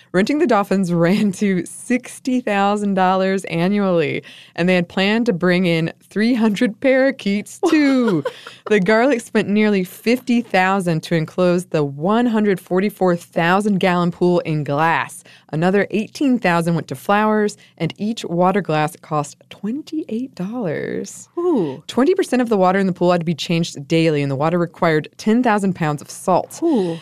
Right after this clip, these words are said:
Speaker 1: Then there were weekly water sample tests, purifying chemicals, daily pool cleaning, smelt to feed the dolphins, medicines, veterinary bills, and more. An expensive proposition for a restaurant without even taking any staff or food-related costs into consideration.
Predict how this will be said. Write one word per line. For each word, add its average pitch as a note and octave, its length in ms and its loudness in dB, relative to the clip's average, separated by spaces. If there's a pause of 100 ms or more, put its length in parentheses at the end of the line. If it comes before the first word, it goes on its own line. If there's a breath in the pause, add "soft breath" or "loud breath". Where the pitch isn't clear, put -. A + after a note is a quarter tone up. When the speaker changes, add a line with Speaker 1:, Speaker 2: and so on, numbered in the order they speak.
(140)
Speaker 1:
Then A#3 240 2
there B3 140 0
were G3 180 0
weekly G#3+ 400 -2
water G3 320 2
sample F#3 320 -2
tests, A3+ 400 -2 (220)
purifying G3+ 420 0
chemicals, A3+ 400 -2 (200 soft breath)
daily C3+ 220 -2
pool F3+ 260 -2
cleaning, A#3 380 0 (220 soft breath)
smelt - 460 -2
to F3 80 -4
feed F#3 260 -4
the A3 60 0
dolphins, A#3+ 480 0
medicines, E3+ 500 -2
veterinary G#3+ 440 0
bills, F#3 240 0
and D#3+ 280 -2 (360)
more. - 340 -6 (320 soft breath)
An F3 80 -2
expensive A#3+ 580 0
proposition F3+ 560 0
for E3+ 160 2
a E3 40 2
restaurant G3 520 0
without D#3+ 300 -2
even A3+ 340 0
taking G3 340 0
any G3+ 200 0
staff F#3+ 440 -2 (300 loud breath)
or G3+ 180 4
food-related G3+ 600 0
costs D#3+ 380 -2
into E3 260 -2
consideration. D#3+ 760 -2